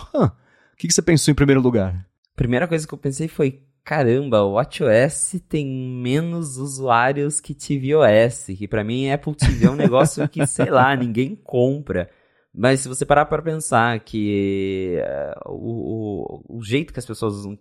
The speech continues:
Speaker 2: Apple T V e Apple Watch são um pouco diferentes no quesito de aplicativos, porque o, o T V O S não tem como você usar sem baixar pelo menos um aplicativo. Você vai baixar um Netflix, vai baixar YouTube.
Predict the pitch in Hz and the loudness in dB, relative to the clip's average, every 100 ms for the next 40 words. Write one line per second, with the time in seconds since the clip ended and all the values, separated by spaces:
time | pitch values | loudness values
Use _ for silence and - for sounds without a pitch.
0 | _ _ 101 - 104 110 98 101 98 98 | _ _ -10 -8 -8 -8 -6 -4 -2 -2
1 | 92 95 101 95 98 - - 98 92 90 | -6 -8 -14 -16 -16 -16 -6 -4 -4 -8
2 | 92 98 98 104 101 98 98 95 92 - | -10 -10 -8 -10 -8 -8 -6 -10 -14 -10
3 | 98 82 104 95 _ _ _ _ _ _ | -10 -4 -2 -2 _ _ _ _ _ _
4 | _ - 107 110 107 107 117 135 151 143 | _ -4 0 2 2 2 0 2 6 6
5 | - - 170 _ 170 226 359 170 165 170 | 4 -2 -6 _ -6 -6 0 0 2 -2
6 | 175 175 175 165 143 135 135 151 160 - | 0 0 2 0 4 6 6 2 -2 -6
7 | - - 180 135 170 - - 160 160 147 | -6 -6 -6 0 0 0 -4 0 0 0
8 | 160 165 165 165 165 165 165 180 - 147 | -2 -6 -10 0 0 0 0 0 2 2
9 | 123 101 101 110 - 151 165 277 - 156 | 2 0 -6 -8 -4 0 0 -2 2 2
10 | 131 120 - 123 127 117 110 113 117 110 | 2 -2 -4 -4 -4 -2 -2 -2 -2 -4
11 | 135 120 117 113 95 95 | -4 -2 0 0 -2 -4